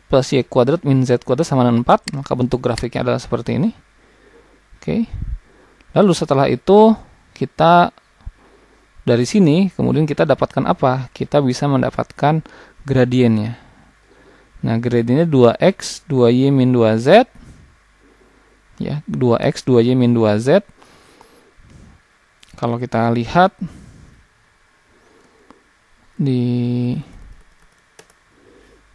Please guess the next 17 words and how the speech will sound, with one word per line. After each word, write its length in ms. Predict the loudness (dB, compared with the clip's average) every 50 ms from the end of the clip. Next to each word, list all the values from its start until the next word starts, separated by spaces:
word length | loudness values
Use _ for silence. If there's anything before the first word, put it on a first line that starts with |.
| -12 -10
sini 320 | -6 -4 -2 -2 -2 -2 -2 -2
dua 240 | 0 0 0 0 0
X, 560 | 0 -2 -4 -4 -6 -10 -14 -14 -16 -18 -20 -20 -20 -20 _ _ _ _ _ _ _ _ _ _
dua 240 | -2 0 2 2 4
Y 80 | 4
min 160 | 4 4 4 4
dua 240 | 4 4 4 2
Z. 240 | 2 2 2 0 0 -2 _ -20 -20 -20 -20 -20 _ -20 -20 _ _ -20 -20 _ _ _ _ _
Kalau 240 | -6 -4 -2 -2 -2
kita 160 | -4 -6 -6
cukup 320 | -8 -8 -8 -8 -8 -10 -10 _ -20 -20 -20 -20 -20 -20 -20 -20 -20 _ _ _ _ _ -20 -20 -20 -20 _ _ _ _ -6
lebarkan 960 | -4 -2 -2 0 0 0 0 0 -2 -4 -4 -2 -2 0 0 0 -2 -4 -4 -8 -14 -20 -20 -20 -20 -20 -20 _ _ _ _ _ _ _ _ _ _ _ -20 -20 _ _ _ _ _ _ _ _ _ _ _ _ _ _ _ _ _ _ _ _ _ _ _ _ _ _ _ _ _ _ -20 -20 _ _ -16 -12 -10
jadi 120 | -10 -10 -10
seperti 320 | -10 -10 -10 -8 -6 -4
ini 160 | -2 -2 -2
mungkin 320 | -2 -4 -4 -4 -4 -4
ya. 40 | -4